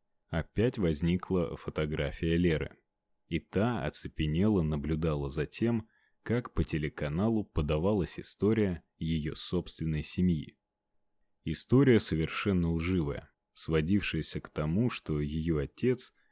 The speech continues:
жуткий монстр и серийный убийца, терроризировал ее родной город, совершая одно убийство за другим. Возникла фотография Лариски, а потом пошли кадры с газетным интервью,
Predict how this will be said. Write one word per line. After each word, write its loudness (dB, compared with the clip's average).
жуткий 0
монстр 0
и -2
серийный 2
убийца, -2
терроризировал 4
ее -2
родной -2
город, -2
совершая -2
одно 0
убийство -2
за -4
другим. 0
Возникла 2
фотография 0
Лариски, 2
а -2
потом 2
пошли -2
кадры 2
с -2
газетным 0
интервью, -2